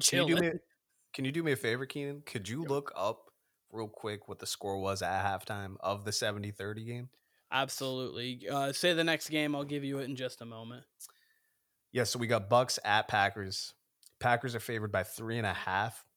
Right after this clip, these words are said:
Speaker 1: Not sure how I feel about that line. I feel like that's a tad too high.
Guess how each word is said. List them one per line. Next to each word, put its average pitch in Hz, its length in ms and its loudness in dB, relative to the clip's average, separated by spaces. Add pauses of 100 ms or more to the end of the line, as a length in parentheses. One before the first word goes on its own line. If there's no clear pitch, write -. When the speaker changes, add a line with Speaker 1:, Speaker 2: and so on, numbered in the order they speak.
(920)
Speaker 1:
Not 110 200 -2
sure 123 160 0
how 110 120 6
I 104 80 2
feel 110 160 -4
about 101 220 -2
that 95 220 -2
line. 113 240 -4
I 101 60 -10
feel 110 160 -8
like 101 100 -6
that's 98 160 -4
a 104 60 -6
tad 101 320 0
too 98 160 -4
high. 95 300 2